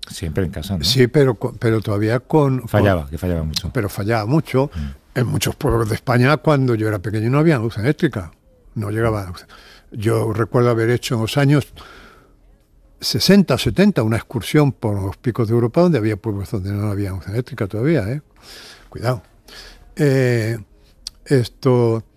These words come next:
Speaker 2: sustituíamos la luz eléctrica por las velas, fíjate que cambio. Y sin embargo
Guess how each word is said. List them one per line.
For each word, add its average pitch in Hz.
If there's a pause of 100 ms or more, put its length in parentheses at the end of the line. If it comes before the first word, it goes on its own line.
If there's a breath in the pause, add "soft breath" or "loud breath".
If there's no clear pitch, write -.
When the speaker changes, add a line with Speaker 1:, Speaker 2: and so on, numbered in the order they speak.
(240 soft breath)
Speaker 2:
sustituíamos 139
la 120
luz 127
eléctrica 131
por 117
las 113
velas, 165
fíjate 117
que 113
cambio. 139 (500 loud breath)
Y -
sin 139
embargo 160